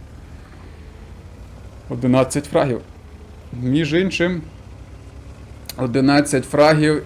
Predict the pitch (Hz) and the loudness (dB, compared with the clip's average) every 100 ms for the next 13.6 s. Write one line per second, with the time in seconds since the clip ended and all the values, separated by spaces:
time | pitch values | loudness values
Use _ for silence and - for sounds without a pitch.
0 | 147 147 151 131 135 151 147 131 131 160 | 0 2 2 4 4 4 2 0 2 2
1 | 160 151 - 147 170 - - - 147 143 | 0 -4 2 2 2 -2 -10 2 4 4
2 | 123 127 131 127 120 135 131 131 123 - | 2 -2 -2 -4 -2 -2 -2 -4 -6 0
3 | 131 160 196 - - - - - - 117 | 0 0 -4 -14 -20 -20 -20 -20 -16 -12
4 | 117 127 123 151 147 135 143 165 117 92 | -4 -2 2 0 0 -4 0 2 2 -2
5 | - - - - - - - - - - | -12 -20 -20 -20 -20 -20 -20 -20 -18 -18
6 | - - - - - - 113 151 151 147 | -18 -18 -18 -18 -16 -12 -2 0 0 0
7 | 127 135 131 127 151 160 - 147 127 131 | 0 2 2 0 0 0 0 0 2 2
8 | 139 139 170 135 147 139 - - - 131 | 2 0 -2 0 0 -2 -8 -8 -2 0
9 | 139 135 143 131 117 117 123 131 131 123 | 0 -2 -4 -2 -4 -2 0 0 0 0
10 | 123 117 123 117 120 117 - 139 156 143 | 0 0 -4 -4 -4 -4 -2 -2 0 -2
11 | 123 120 120 139 139 131 127 120 127 120 | -2 -2 0 0 0 -2 -2 0 0 0
12 | 120 120 - 120 123 117 120 123 127 160 | -4 -4 -4 -4 -2 -2 -4 -6 -4 -4
13 | 160 160 165 160 165 | -4 -6 -4 2 2